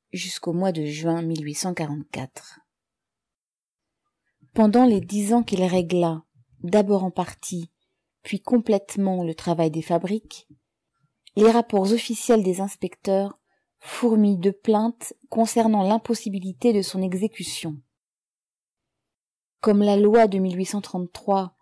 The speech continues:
permettait aux seigneurs du capital de disposer des quinze heures comprises entre cinq heures et demie du matin et huit heures et demie du soir, de faire commencer, interrompre ou finir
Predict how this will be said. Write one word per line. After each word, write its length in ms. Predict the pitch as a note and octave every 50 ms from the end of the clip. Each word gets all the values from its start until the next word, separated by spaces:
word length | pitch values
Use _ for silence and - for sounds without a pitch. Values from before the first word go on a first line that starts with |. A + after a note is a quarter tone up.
| _ _ _ _ _
permettait 640 | - G3 F#3+ F#3+ G3 G3 G3 - - A3 G#3+ - F#3+
aux 60 | F3
seigneurs 540 | - - - G#3+ G3+ G3+ G3+ G#3+ G#3 G3+ F3+
du 100 | E3+ -
capital 760 | - F3+ E3+ - F3+ - _ - G3+ G3 F#3+ F#3 F3 F3 - _ _ _
de 120 | E3+ F3+ F#3+
disposer 540 | E3+ F#3+ F#3+ - - - G#3 G3+ G3 A3 F#3+
des 140 | E3 F3
quinze 420 | - _ - G#3 G3+ G3+ F#3+ F#3 G#3
heures 340 | G#3 G#3 G3 F#3+ F3 E3 - - _ _ _ _ _
comprises 580 | - - F#3 F3+ E3 - - G#3 G3+ G3+ F3+ F3+
entre 220 | F3 D#3+ - F3
cinq 300 | E3+ - F3+ F3 E3 -
heures 100 | F3+ F3
et 100 | F3 F3
demie 260 | E3+ F3+ F3 F3+ F3
du 100 | E3 E3+
matin 500 | E3 E3 D#3+ D#3+ - - F3+ F3 F3 F3 - _ _ _ _ _ _ - - _
et 100 | F#3 F#3
huit 260 | E3+ F3 E3+ - -
heures 100 | E3+ E3
et 60 | E3+
demie 180 | D#3+ E3 D#3+ D#3
du 100 | D#3+ E3
soir, 580 | - - - - A3 A#3 B3 C4 C4+ - _ _ _ _ _ _ _ _ _ _ _ _ _ _ _ _ _ _ _ _ -
de 120 | G3 G#3+
faire 280 | G3+ - A3 G#3 - -
commencer, 760 | - A3 A3 G#3+ G#3 G#3 - - - - G#3+ G#3 G3+ G3 - - _ _ -
interrompre 680 | G#3 G#3 G3+ - - G#3 G3 G3+ G#3 G3+ G3 - -
ou 40 | G3+
finir 680 | F#3+ - - G3+ G3+ G3 G3 G3 G3 F#3+ F#3 F3 E3 E3